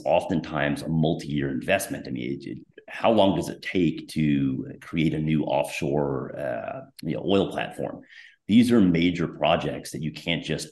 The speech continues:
flip a switch and do. I mean, even, even shale production, that is quicker, of course, than a major,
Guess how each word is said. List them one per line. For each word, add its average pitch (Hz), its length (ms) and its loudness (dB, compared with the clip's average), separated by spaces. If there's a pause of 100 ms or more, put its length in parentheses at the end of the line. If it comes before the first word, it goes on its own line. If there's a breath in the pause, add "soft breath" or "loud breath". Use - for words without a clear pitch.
(160)
flip 76 160 -4
a - 60 -8
switch 73 380 -6
and 69 80 -4
do. 104 100 4
I 73 40 2
mean, 85 120 0
even, 104 480 4
even 90 240 2
shale 87 600 2
production, - 720 -4 (460 loud breath)
that 90 600 0
is 87 220 0
quicker, 80 420 0
of 78 120 -2
course, 73 380 -2
than 78 160 0
a 76 40 0
major, 76 760 0